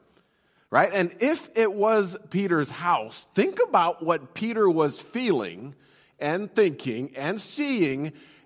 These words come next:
as the dust started to fall from the ceiling,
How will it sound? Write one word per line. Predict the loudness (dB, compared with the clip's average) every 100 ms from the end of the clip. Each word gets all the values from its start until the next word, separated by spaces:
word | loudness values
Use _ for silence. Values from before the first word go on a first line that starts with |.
| _ _ _ _ _ _ _
as | -6 -6
the | -4
dust | -6 -2 -4 -6 -14 -8
started | -2 0 0
to | -4
fall | -4 0 0 -2
from | -4 -6
the | -8
ceiling, | -10 -6 -6 -8